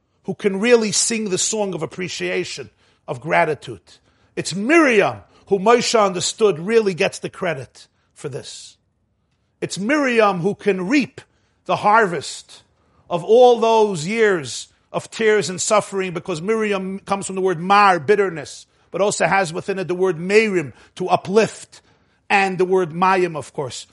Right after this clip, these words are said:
water inside, water inside the word, inside the word Miriam.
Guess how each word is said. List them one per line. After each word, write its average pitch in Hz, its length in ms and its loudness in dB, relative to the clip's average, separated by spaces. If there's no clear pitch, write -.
water 180 340 2
inside, 135 540 -6
water 202 360 6
inside 175 460 0
the 170 60 -4
word, 160 360 -6
inside 165 320 -6
the 160 80 -8
word 156 260 -8
Miriam. 147 380 -10